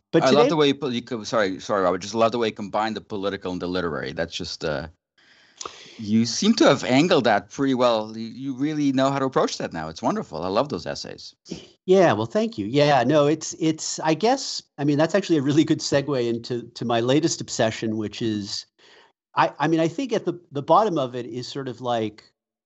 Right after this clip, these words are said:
Speaker 1: we're obsessed with literature in the best sense of it. And, you know, I, I often am wondering, you know, what is the connection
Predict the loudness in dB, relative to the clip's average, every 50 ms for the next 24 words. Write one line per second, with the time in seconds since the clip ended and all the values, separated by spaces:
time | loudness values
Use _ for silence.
0 | _ _ _ -6 -2 0 0 0 0 0 2 2 2 2 2 -2 -6 -8 -10 -8
1 | -6 -6 -4 -4 -4 -4 -6 -8 -8 -6 -6 -4 -4 -6 -2 0 0 0 0 0
2 | -2 -2 0 0 0 -2 -6 -10 -8 -6 -4 -4 -4 -4 -8 -14 _ _ _ _
3 | _ _ _ _ -10 -4 -2 0 2 2 2 2 0 0 -2 -4 -6 -10 -14 _
4 | _ _ _ _ _ _ _ _ _ _ _ _ _ _ 0 2 4 6 6 6
5 | 6 4 4 2 2 2 2 4 6 6 6 6 4 2 -2 -2 0 0 0 0
6 | 0 0 -2 -4 -4 -6 -6 -8 -8 -10 -12 -14 _ _ _ _ _ _ -12 -8
7 | -6 -6 -6 -2 0 2 2 2 0 -2 -2 -2 -2 -4 -4 -8 -10 -8 -6 -6
8 | -4 -4 -4 -4 -6 -6 -6 -6 -6 -6 -8 -10 -12